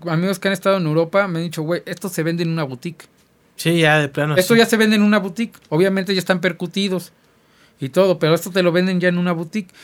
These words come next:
Speaker 1: Bueno, el último que me hice precisamente fue porque ya contacté a una amiga de Ciudad de México que ya te los traía de Canadá. Entonces, me acuerdo que él y, y mi compañero Valentín,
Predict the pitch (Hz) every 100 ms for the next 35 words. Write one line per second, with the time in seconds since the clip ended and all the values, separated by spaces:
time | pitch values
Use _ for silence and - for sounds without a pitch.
0 | - 190 220 208 - _ - _ _ _
1 | _ - 165 175 226 240 233 226 226 214
2 | 220 214 202 202 202 185 185 202 190 185
3 | 170 202 196 180 170 165 175 165 147 139
4 | 147 151 160 160 156 - 156 147 151 156
5 | 160 147 147 131 131 117 - 143 135 151
6 | 151 147 180 180 - _ _ - 165 165
7 | 165 165 160 160 160 160 175 196 _ _
8 | _ _ _ _ _ _ _ _ _ _
9 | 151 143 165 160 175 170 160 156 170 165
10 | 165 160 165 180 160 151 143 143 - 143
11 | 147 160 160 156 151 160